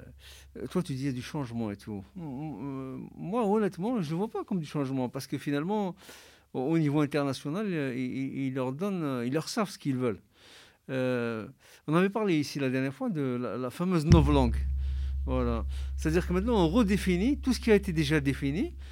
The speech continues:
On est en train de le redéfinir, mais à la manière, euh, euh, de ce que veut le gouvernement. Voilà. C'est-à-dire, euh, multipartisme, ok, mais à condition, c'est que, euh, enfin,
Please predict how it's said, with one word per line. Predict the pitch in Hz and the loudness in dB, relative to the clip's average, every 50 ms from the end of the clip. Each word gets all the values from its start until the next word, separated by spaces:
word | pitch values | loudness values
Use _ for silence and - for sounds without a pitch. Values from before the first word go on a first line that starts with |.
| - - - - | -14 -14 -8 -2
On | 185 190 | 0 0
est | 196 196 | 2 2
en | 196 | 0
train | 175 180 185 | 0 2 2
de | 175 160 | 4 4
le | 147 156 | 6 6
redéfinir, | 165 214 220 185 170 - - 143 135 151 226 311 339 | 6 6 6 4 4 2 2 -2 0 0 0 0 0
mais | 294 214 190 190 | 0 2 2 4
à | 180 | 4
la | 180 170 | 4 4
manière, | 165 165 165 180 214 254 254 214 190 | 2 2 2 2 0 0 -2 -2 -2
euh, | 170 156 147 135 127 123 123 131 - - - - - - - - - - - - - | -2 -2 -2 -2 -2 -4 -6 -8 -12 -18 -20 -20 -20 -20 -20 -20 -20 -20 -18 -12 -10
euh, | 131 127 120 | -8 -8 -8
de | 120 127 135 | -4 -4 -4
ce | 127 - | -4 -6
que | - - 147 139 131 127 123 | -2 0 2 4 4 4 4
veut | 117 117 151 233 277 | 2 0 0 0 0
le | 254 208 | 0 0
gouvernement. | 165 160 135 143 131 120 107 98 87 82 82 85 - - - - - | 0 0 0 0 -2 -2 -2 -4 -4 -6 -10 -12 -14 -18 -20 -16 -12
Voilà. | 95 92 92 82 - - - - - - - - - - | -10 -10 -10 -12 -14 -18 -20 -20 -20 -20 -20 -20 -20 -16
C'est-à-dire, | - - 143 139 139 165 160 143 | -2 -2 0 4 6 6 6 6
euh, | 151 151 147 143 143 139 139 135 139 | 6 6 6 6 6 4 4 2 0
multipartisme, | 143 147 160 156 139 151 151 165 160 - - - 175 160 143 143 143 | 0 0 0 2 2 0 0 0 -2 -2 0 0 0 2 2 2 0
ok, | 135 131 - - 170 151 - - 196 269 302 - - | -2 -2 -2 -2 -2 0 2 2 2 2 2 -2 -4
mais | - 131 135 135 | -6 -4 -2 -2
à | 135 | -2
condition, | - 147 135 139 131 127 - 190 226 247 247 | -2 -2 -2 -2 -2 -4 -4 -4 -2 -2 -2
c'est | 233 - - 170 | -4 -4 -6 -6
que, | - 170 151 135 135 127 123 120 113 110 - - - - - - - - - - _ _ _ _ - | -4 -2 -2 0 0 0 0 -2 -4 -6 -12 -20 -20 -20 -20 -20 -20 -20 -20 -20 _ _ _ _ -16
euh, | 101 92 95 95 92 90 87 85 82 82 80 78 80 - - - - - - - 95 | -12 -12 -10 -10 -10 -12 -12 -12 -12 -14 -14 -14 -14 -14 -14 -16 -16 -18 -18 -20 -20
enfin, | 101 - - - | -20 -16 -14 -12